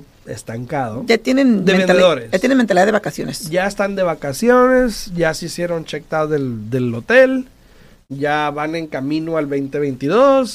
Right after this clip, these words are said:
Speaker 2: Sí.
Speaker 1: Eh, no la voy a poner en venta si acaso hasta febrero a lo mejor, porque vamos a ser sinceros, enero todavía es como medio flojo.
Speaker 2: Sí. Y más, ¿sabes qué?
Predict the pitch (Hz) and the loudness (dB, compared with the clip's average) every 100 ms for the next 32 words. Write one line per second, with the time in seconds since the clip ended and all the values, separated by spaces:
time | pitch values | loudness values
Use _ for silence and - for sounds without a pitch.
0 | - - - 160 - - 147 147 143 139 | -14 -14 -12 -12 -14 -8 -4 0 0 0
1 | 139 127 127 - 156 175 175 170 170 170 | -2 -4 -10 -10 -2 0 2 2 0 0
2 | 151 151 165 165 165 160 139 147 123 117 | -4 -2 -2 -2 -2 -4 -4 -4 -6 -8
3 | 147 143 151 147 156 143 131 - - 120 | -6 -4 -4 -4 -6 -6 -6 -12 -16 -14
4 | 107 104 101 98 - - - - - 135 | -14 -16 -18 -20 -20 -20 -20 -14 -6 -2
5 | 151 202 202 190 147 131 - 233 269 285 | 0 2 2 0 -4 -6 -2 2 2 -2
6 | - - - - _ _ _ _ _ _ | -14 -20 -20 -20 _ _ _ _ _ _
7 | _ _ 240 240 208 190 202 175 151 160 | _ _ -4 2 2 2 2 -2 -4 -6
8 | 165 180 226 202 - 165 156 160 175 170 | -6 0 2 0 -2 -4 -2 0 -2 -2
9 | 160 165 156 - 165 143 131 113 - 120 | 0 0 -2 -4 -6 -4 -6 -8 -8 -8
10 | 110 - - - - - - - - - | -10 -20 -20 -18 -16 -16 -20 -20 -20 -2
11 | 240 262 240 247 311 285 311 | 4 6 6 6 6 4 0